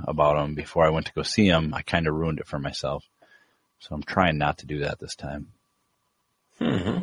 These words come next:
Speaker 2: okay. Yeah, look, I mean, it looks pretty cool from what I've seen so far, but
Speaker 1: Yeah.
Speaker 2: a lot of merchandise out there.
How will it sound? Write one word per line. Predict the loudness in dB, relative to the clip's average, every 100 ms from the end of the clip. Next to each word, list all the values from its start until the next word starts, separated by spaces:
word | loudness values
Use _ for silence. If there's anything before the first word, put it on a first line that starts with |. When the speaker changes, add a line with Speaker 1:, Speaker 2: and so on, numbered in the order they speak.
| 4
Speaker 2:
okay. | 6 6 2 -8 -12 -12 2
Yeah, | 6 8
look, | 8 6 8
I |
mean, | 8 8
it | 8
looks | 4
pretty | 4 2 4
cool | 4 4 4 2 -4 -18 -20 -20 -6
from | 0 6
what | 8 8
I've | 6
seen | 0 -2 0
so | 4 2
far, | 6 6 6 4
but | 2 2 0 -6 -20 -20 _ _ _ _ -16 -16 -16 -16 -10
Speaker 1:
Yeah. | -8 -4 6
Speaker 2:
a |
lot | 10 12 10
of | 10
merchandise | 8 8 6 4 4 2 2
out | 0 -2
there. | 0 0 0